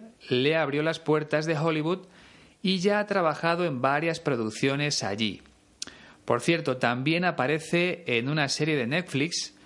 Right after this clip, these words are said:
que lleva por título The O A. Si no recuerdo mal, interviene en la segunda temporada, no en la primera. Yo no lo sabía y la verdad es que me sorprendió verla.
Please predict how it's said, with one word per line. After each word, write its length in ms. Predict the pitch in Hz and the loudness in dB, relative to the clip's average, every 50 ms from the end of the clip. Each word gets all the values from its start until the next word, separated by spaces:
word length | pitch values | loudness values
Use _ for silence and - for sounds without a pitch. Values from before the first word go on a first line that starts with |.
| - - - - - - - - - - | -20 -20 -20 -20 -20 -20 -20 -20 -10 -4
que 200 | - 175 180 185 | 0 2 2 2
lleva 300 | 170 156 160 165 170 170 | 2 0 0 0 0 0
por 160 | 175 180 170 | 0 -2 0
título 600 | 151 156 151 147 147 139 143 151 151 160 165 - - - _ _ _ _ - _ _ - - _ - - 131 | 0 -2 -2 0 0 0 2 2 0 -2 -4 -8 -16 -20 _ _ _ _ -20 _ _ -20 -20 _ -10 -6 -2
The 220 | 120 123 123 139 | 0 0 2 2
O 240 | 156 160 156 151 170 | 2 2 2 2 2
A. 40 | 180 156 113 90 87 - - _ _ - _ _ _ _ _ _ _ - _ _ _ - | 0 0 -2 -6 -10 -16 -20 _ _ -20 _ _ _ _ _ _ _ -20 _ _ _ -12
Si 180 | - - 123 | -8 -4 -2
no 120 | 123 143 160 | 0 2 2
recuerdo 380 | 165 165 - 160 143 131 131 | 2 2 0 0 0 0 0
mal, 300 | 131 143 151 165 170 - - | 0 0 0 -2 -2 -4 -2
interviene 1000 | 135 147 147 143 127 139 127 131 127 143 156 165 165 170 170 175 175 175 - - - - - - - _ _ _ _ _ | -2 -2 -2 -2 0 0 0 0 0 -2 -2 0 0 0 -2 -2 -4 -6 -10 -16 -20 -20 -20 -20 -20 _ _ _ _ _
en 220 | - 143 135 139 143 | 0 0 2 2 2
la 100 | 139 131 | 0 0
segunda 580 | - - - 131 127 131 156 180 185 180 175 | 0 -2 -2 -2 0 0 0 0 0 0 0
temporada, 640 | 175 160 135 135 135 127 120 147 180 185 165 135 117 | 0 -2 -2 -2 0 0 2 2 2 0 0 -2 -2
no 280 | 117 120 127 143 151 | -2 -2 -2 0 0
en 120 | 151 147 143 | 0 0 0
la 140 | 139 131 113 | 0 -2 -2
primera. 600 | 123 110 113 117 107 101 95 85 - - - - _ _ _ - | -2 -2 0 0 0 -2 -4 -6 -12 -14 -18 -20 _ _ _ -14
Yo 260 | - 113 113 127 151 | -8 -2 0 0 2
no 80 | 175 180 | 2 0
lo 100 | 170 151 | 0 0
sabía 320 | - 120 117 156 180 170 | -2 -2 -2 0 0 0
y 40 | 147 | 0
la 120 | 123 110 | 0 0
verdad 300 | 107 104 107 123 139 139 | 0 0 0 0 0 0
es 160 | 135 143 139 - | 0 -2 -4 -2
que 240 | - 151 156 160 | -2 0 0 0
me 260 | 139 127 123 123 120 117 | -2 -2 -2 -2 -2 -2
sorprendió 720 | - - 120 117 117 - 113 107 104 104 110 123 135 127 | -2 -2 -2 -2 0 -2 -2 -2 -2 -2 0 0 0 0
verla. 420 | 117 139 147 131 110 101 95 98 | 0 0 -2 -2 -2 -4 -8 -8